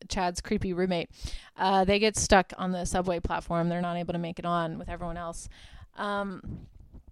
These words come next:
but, you know, Mindy does not trust this kid at all and keeps telling him to go away.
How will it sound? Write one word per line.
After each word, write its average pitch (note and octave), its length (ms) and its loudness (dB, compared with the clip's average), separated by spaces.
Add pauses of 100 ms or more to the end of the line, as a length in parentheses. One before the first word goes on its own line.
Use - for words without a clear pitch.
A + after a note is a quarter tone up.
(540)
but, A#3 200 0
you A3 80 0
know, A3+ 100 2
Mindy B3 320 8
does C4 180 4
not F#3+ 280 0
trust - 240 -8
this G3 120 -4
kid G3 160 0
at F#3 120 2
all F3+ 260 4
and F#3 140 2
keeps G3 180 -2
telling F#3+ 240 0
him F#3 80 -2
to F#3 60 -8
go E3+ 180 -2
away. E3+ 340 -2